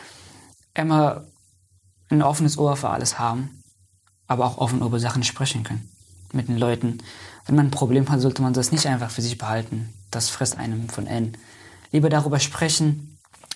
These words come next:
Mag sein, sind Themen, die eine oder andere etwas nicht gut rüberkommen oder dass sie sagen, okay,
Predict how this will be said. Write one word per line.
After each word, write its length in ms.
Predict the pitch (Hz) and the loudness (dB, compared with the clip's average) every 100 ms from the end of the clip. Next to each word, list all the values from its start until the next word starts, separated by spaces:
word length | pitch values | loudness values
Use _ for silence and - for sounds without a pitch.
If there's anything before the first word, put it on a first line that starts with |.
| - | 0
Mag 220 | 135 147 | 2 4
sein, 300 | 147 147 139 | 2 4 4
sind 200 | 143 139 | 4 2
Themen, 500 | 135 131 131 127 - - | 0 0 2 0 -6 -12
die 540 | - 131 127 - - - | 0 2 2 -2 -8 -4
eine 440 | 131 131 123 123 | -2 2 2 0
oder 300 | 123 120 127 | -2 0 2
andere 560 | 123 120 117 120 117 - | 2 0 0 0 0 -2
etwas 560 | - 123 123 - - - - - - - - - - - - _ - | -4 -2 0 -2 -6 -12 -14 -10 -10 -12 -14 -16 -18 -20 -20 _ 2
nicht 320 | 170 185 185 | 4 4 2
gut 220 | 175 175 | -2 2
rüberkommen 720 | 170 156 156 147 151 151 151 - | 4 4 4 4 6 6 2 -4
oder 500 | 127 123 117 - - | 0 2 2 0 -4
dass 300 | - - 131 | -8 -2 0
sie 100 | 135 | 2
sagen, 300 | 123 123 123 | 0 0 -2
okay, 440 | 113 - 127 131 | -4 0 2 2